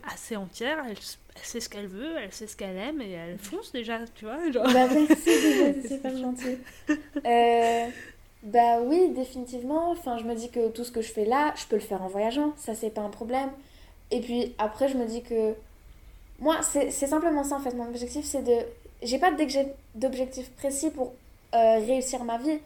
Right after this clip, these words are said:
Speaker 2: Moi, j'ai juste envie de pouvoir voyager et faire des photos parce que c'est tout ce que je kiffe en fait, c'est vraiment ce que j'adore faire.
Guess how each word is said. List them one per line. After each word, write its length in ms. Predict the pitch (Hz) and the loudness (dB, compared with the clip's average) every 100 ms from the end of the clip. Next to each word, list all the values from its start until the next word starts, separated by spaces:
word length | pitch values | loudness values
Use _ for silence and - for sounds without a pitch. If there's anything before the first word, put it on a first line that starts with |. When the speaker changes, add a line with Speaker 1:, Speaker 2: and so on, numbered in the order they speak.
| - - | -12 -10
Speaker 2:
Moi, 140 | 247 294 | -2 0
j'ai 140 | 269 | 0
juste 160 | 254 277 | 0 -2
envie 160 | 262 | 0
de 60 | 247 | -2
pouvoir 340 | 240 220 208 - | -2 0 -2 -2
voyager 520 | 214 220 220 254 262 - - | 0 2 2 0 0 -2 2
et 200 | 202 202 | 2 2
faire 220 | 208 202 | -4 -4
des 80 | 196 | -4
photos 300 | 196 214 233 | -4 -2 0
parce 200 | 214 202 | -2 -6
que 260 | 196 185 - - | -6 -6 -6 -8
c'est 260 | - 196 | -10 -8
tout 120 | - 240 | -6 -8
ce 80 | |
que 120 | - 208 | -4 -6
je 100 | - | -4
kiffe 240 | 240 233 | -8 -8
en 60 | 202 | -8
fait, 220 | 202 190 - | -6 -6 -6
c'est 100 | 190 | -10
vraiment 240 | 190 214 | -6 -6
ce 60 | 226 | -6
que 120 | - | -8
j'adore 360 | 196 185 196 202 | -6 -4 -4 -4
faire. 220 | - 226 | -4 -4